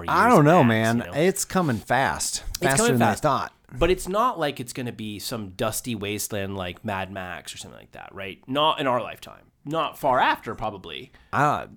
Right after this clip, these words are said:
Speaker 2: South, Southwest is look, kinda looking like a dusty
Speaker 1: It,
Speaker 2: wasteland
Speaker 1: it is,
Speaker 2: already.
Speaker 1: it is, but I mean, where we are and some
Speaker 2: Yeah.
Speaker 1: of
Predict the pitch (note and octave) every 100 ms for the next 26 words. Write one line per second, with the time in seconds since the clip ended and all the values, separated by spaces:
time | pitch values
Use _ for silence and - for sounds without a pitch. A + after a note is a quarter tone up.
0 | - - C#3+ D3 - - - B2+ C#3+ D3
1 | D#3+ - A2 A2+ - - B2 B2+ A#2 B2+
2 | A2+ G2 G2+ G#2 A2 A2+ F#2 F3+ F3+ G#2
3 | G#2 G2+ A#2 D#3 E3+ E3+ D#3+ B2+ A2 C#3
4 | C#3+ C3+ C#3 C#3+ C#3+ C#3+ D3 C#3+ C3 C3
5 | C3 B2 A#2 G#2 -